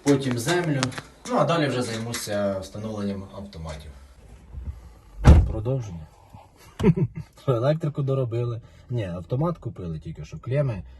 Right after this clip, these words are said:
щоб котла підключити. А, знаєш, що треба було?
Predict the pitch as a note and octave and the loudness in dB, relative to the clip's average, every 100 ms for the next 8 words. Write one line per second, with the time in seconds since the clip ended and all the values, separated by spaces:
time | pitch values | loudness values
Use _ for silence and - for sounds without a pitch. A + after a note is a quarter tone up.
0 | - - G2 - G2 F#2+ E2+ - - E2 | -20 -14 -12 -10 -10 -10 -10 -12 -10 -10
1 | - D#2 - - - - - C#3+ B2 G#2 | -8 -10 -12 -20 -20 -12 -4 -2 -2 -2
2 | C#3 C#3+ - F#2+ E2+ E2 | -2 -2 -8 -10 -10 -10